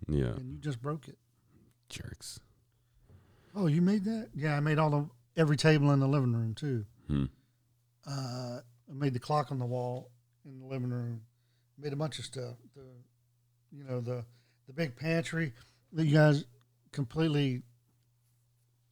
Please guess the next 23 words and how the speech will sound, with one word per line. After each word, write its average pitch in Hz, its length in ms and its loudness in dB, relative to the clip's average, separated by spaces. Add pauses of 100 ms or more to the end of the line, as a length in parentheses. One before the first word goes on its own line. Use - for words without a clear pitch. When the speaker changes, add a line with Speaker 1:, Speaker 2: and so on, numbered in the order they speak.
(160)
Speaker 2:
uh, 135 380 -4 (160)
complained 151 420 2
about 151 320 0
for 139 160 -6
thirty 151 320 0
minutes 151 360 -2 (960)
before 151 280 2
you 151 60 6
even 147 160 4
tried 147 200 4
to 147 60 4
move 151 240 2
it 151 40 2
in 151 80 2
the 151 80 2
house. 156 340 -2 (180)
Yeah, 131 260 -4 (220)
I 135 60 -4
made, 135 140 2 (200)
I 139 60 2
made, 131 300 -2
built 127 180 -6
that. 139 220 -8